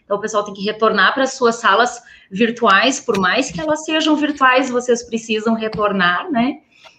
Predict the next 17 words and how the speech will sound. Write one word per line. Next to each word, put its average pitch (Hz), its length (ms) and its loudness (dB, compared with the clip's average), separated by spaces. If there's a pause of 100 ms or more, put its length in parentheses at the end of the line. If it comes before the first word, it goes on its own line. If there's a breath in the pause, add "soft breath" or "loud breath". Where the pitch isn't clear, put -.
ãh, 233 280 4
então 254 280 2
a 269 80 4
gente 262 240 2
vai 247 280 2
finalizar, 247 840 2 (380 loud breath)
ãh, 247 260 2
pra, 247 720 0
apresentando 254 720 2
a 247 80 0
Pepper 220 460 -2
aí 214 160 -2
pro 208 160 -12
pessoal, 214 520 0
né, 170 200 -4
pra 185 220 -2
não 190 340 -4